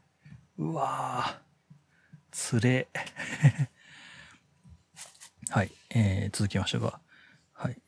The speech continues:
えーと、えー、日本法でも似たようなことが起こります。いつか例を挙げましょう。第一に、Wikipedia上の記事等が、著作権法三十二条の引用の要件を満たしていたとしても、あなたが前後の記述を変更することにより、この要件を満たさなくなる場合がありますと。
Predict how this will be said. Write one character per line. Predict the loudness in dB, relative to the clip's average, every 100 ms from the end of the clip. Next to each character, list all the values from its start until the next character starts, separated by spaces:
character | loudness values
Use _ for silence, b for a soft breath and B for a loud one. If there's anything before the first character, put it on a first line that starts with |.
| 4
え | 6 6 4
ー |
と、 | 4 4 4 4
え | 8
ー、 |
日 | 12
本 | 12 12
法 | 12 12
で | 12
も | 12
似 | 12
た |
よ | 12
う |
な | 12
こ | 12
と | 8
が |
起 | 6
こ | 4
り |
ま | 4
す。 | 2
い | 2
つ | 6
か | 8
例 | 10 10
を |
挙 | 8
げ | 2
ま |
し | 0
ょ | 6
う。 |
第 | 10 12
一 | 10 10
に、 | 10
Wikipedia | 10 10 12 12
上 | 12 12
の | 12
記 | 10 6
事 | 8
等 | 8 8
が、 | 10 10 B B B B
著 | -2 4
作 | 10 8 10
権 | 12 12
法 | 12 8
三 | 12 12
十 | 12
二 | 12 12
条 | 12 10
の |
引 | 10 12
用 | 12 12
の | 12
要 | 12 12
件 | 8 6
を |
満 | 8
た | 8
し | 8
て | 6
い | 2
た |
と | 2 0
し |
て | 6
も、 | 6 6 B B B B 8
あ | 10
な | 12
た | 10
が | 10 8 12
前 | 12 12
後 | 12
の | 8
記 | 8
述 | 8 8
を |
変 | 8 10 10
更 | 10
す | 8
る | 6
こ | 6
と | 6
に | 6
よ |
り、 | 6
こ | 4 10
の | 12
要 | 12
件 | 12 8
を | 8
満 | 8
た | 8
さ | 10 10
な | 10
く |
な | 8
る | 2
場 | 2
合 | 0
が | 0
あ | -2
り |
ま | -2 -8
す |
と。 | -12